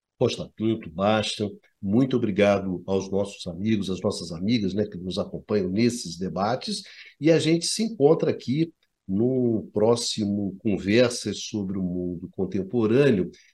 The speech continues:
aqui no canal do Instituto de Economia da U F R J. Um grande abraço a todas e a todos.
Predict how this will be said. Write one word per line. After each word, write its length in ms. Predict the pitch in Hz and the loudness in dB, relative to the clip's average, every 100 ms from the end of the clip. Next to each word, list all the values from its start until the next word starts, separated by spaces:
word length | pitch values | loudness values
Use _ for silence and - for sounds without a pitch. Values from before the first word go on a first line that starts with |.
| - | -8
aqui 220 | 127 - | -6 -4
no 100 | 156 | -6
canal 380 | - 123 165 185 | -2 2 2 2
do 80 | 156 | -2
Instituto 600 | 151 135 - 147 147 135 | -10 -12 -8 -8 -8 -6
de 80 | 143 | -8
Economia 580 | 139 139 113 107 120 | -4 -2 -2 0 0
da 300 | 107 90 120 127 | -2 0 0 2
U 160 | 113 | 0
F 240 | 110 - 104 | -2 -2 -6
R 160 | 92 | -6
J. 540 | 82 - 107 - _ - _ _ - | -8 -12 -12 -14 _ -20 _ _ -10
Um 60 | 104 | 0
grande 260 | 120 117 | 4 6
abraço 640 | 107 95 101 95 95 - 90 | 4 2 0 0 -2 -8 -10
a 60 | - | -8
todas 800 | 110 110 120 117 113 113 110 92 | -4 2 2 2 -2 0 -2 -4
e 80 | 92 | -4
a 80 | 87 | -4
todos. 1120 | - 101 110 117 123 127 143 127 - - - | -6 -2 2 2 0 -2 -4 -2 -4 -4 -14